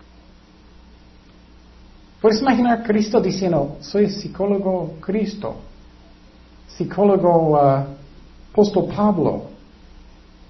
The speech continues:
Estamos perdiendo, engañando por el diablo.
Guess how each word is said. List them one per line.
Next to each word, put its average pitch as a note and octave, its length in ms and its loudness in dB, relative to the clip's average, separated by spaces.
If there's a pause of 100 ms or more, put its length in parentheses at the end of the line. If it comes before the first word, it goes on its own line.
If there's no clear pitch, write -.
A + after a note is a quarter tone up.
(220)
Estamos F#3+ 800 0 (380)
perdiendo, D3 760 2 (680)
engañando C#3+ 840 2 (400)
por C#3+ 360 4 (240)
el C3 200 -2
diablo. B2+ 720 0